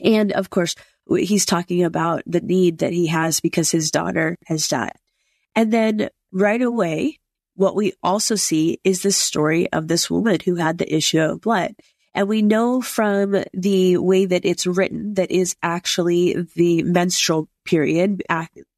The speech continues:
staying too long. It's not like hemorrhaging from, you know,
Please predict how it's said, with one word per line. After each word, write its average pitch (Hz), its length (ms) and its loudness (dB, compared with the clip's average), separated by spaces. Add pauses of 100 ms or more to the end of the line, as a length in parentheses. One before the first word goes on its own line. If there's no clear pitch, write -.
(120)
staying 175 580 -2
too 185 240 2
long. 160 380 0 (460)
It's - 200 -2
not 175 220 0
like 175 160 -2
hemorrhaging 170 680 -2
from, 160 360 -2 (160)
you 175 100 2
know, 156 240 -2